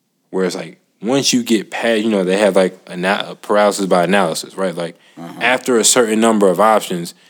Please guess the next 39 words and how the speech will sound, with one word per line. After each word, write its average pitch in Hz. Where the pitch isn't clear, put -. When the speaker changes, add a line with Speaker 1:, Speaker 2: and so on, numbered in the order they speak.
Speaker 1:
there's 101
so 131
many 110
options 107
that 92
you 98
never 98
make 95
a 92
decision. 82
Speaker 2:
Mm. 92
Speaker 1:
Like, 80
is 107
that 127
the 113
same 113
thing 113
with, 92
with 90
personal 101
growth? 120
If 101
we're 104
talking 101
about -
intangible 107
growth, 98
having 110
options 101
is 90
a 90
detriment, 90
like, 85
having 92
two 139
options 127
is 117
a 120
detriment 131